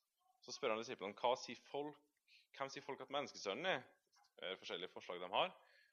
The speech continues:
Og, men så er Jesus opptatt av, «Men dere, hvem sier dere at menneskesønnen er? Hvem er det dere sier at jeg er for noen? Hvem sier du at Jesus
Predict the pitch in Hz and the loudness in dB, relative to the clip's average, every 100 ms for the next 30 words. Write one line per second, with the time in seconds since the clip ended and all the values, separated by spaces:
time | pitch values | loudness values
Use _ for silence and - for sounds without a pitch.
0 | _ _ - 113 113 135 131 104 - 123 | _ _ -10 -8 -2 0 0 -2 -6 -8
1 | 104 95 98 - _ _ 113 113 - - | -6 -2 -4 -6 _ _ -8 -8 -8 -6
2 | 120 - - - 151 165 - - 165 160 | -6 -6 -6 -6 -6 -8 -14 -12 -10 -12
3 | - - - 127 131 98 - - 92 98 | -16 -14 -12 -10 -10 -12 -14 -12 -12 -12
4 | - - _ - _ _ _ _ _ _ | -14 -16 _ -20 _ _ _ _ _ _
5 | _ - - _ _ _ - - 127 143 | _ -20 -20 _ _ _ -16 -4 -2 -2
6 | 151 147 _ - - - - 113 113 147 | -6 -14 _ -20 -20 -18 -10 -8 -8 -10
7 | - 92 95 120 - _ _ _ _ _ | -8 -2 0 0 -10 _ _ _ _ _
8 | - - - 107 107 - - 110 117 - | -14 -10 -8 -8 -8 -10 -2 0 0 -2
9 | 156 - 107 110 _ _ _ _ _ _ | -6 -8 -14 -16 _ _ _ _ _ _
10 | _ _ _ _ _ _ _ - - - | _ _ _ _ _ _ _ -10 -10 -10
11 | _ _ _ _ _ _ _ _ _ - | _ _ _ _ _ _ _ _ _ -8
12 | - 127 139 - - 117 113 107 135 165 | -2 -2 -4 -8 -6 -10 -12 -12 -10 -8
13 | 170 - _ - 113 - 92 85 - - | -10 -12 _ -6 -6 -2 -2 -2 -6 -10